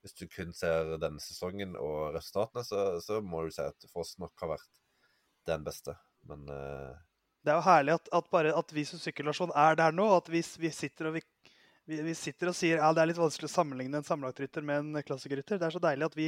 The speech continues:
Speaker 2: vi har det problemet nå. Men, eh, men for å snakke om, om rittet konkret, Tobias Foss, eh, er norgesmester. Eh, for det første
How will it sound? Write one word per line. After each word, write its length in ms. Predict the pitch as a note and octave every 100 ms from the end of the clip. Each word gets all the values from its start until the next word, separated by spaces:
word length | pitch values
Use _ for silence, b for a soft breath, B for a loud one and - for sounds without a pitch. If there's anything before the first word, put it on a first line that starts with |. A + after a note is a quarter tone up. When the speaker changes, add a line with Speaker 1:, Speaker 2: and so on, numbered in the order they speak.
| D#3+
Speaker 2:
vi 200 | C#3+ D3
har 240 | - D3+ D#3
det 180 | D#3+ -
problemet 380 | E3 D3 D#3+
nå. 80 | E3+ - B B B
Men, 240 | F#3 G#3 G#3
eh, 340 | G#3 G#3 G3
men 300 | F#3+ G3 G3
for 220 | - G3
å 40 | F#3+
snakke 320 | G3+ - E3+
om, 160 | E3+ E3+
om 160 | E3+ E3
rittet 280 | C#3+ D#3+
konkret, 440 | - E3 D#3+ E3+ -
Tobias 360 | F3+ D3+ D#3+ -
Foss, 380 | E3+ - - b b b b _
eh, 200 | D#3+ E3
er 320 | D3 D3+ E3
norgesmester. 840 | E3+ D3+ B2+ - C#3+ - - F3 F3 - -
Eh, 440 | D#3 D3+ D3+ D#3 D3+ - _ b b b -
for 120 | F#3
det 80 | F#3+
første 400 | - - G#3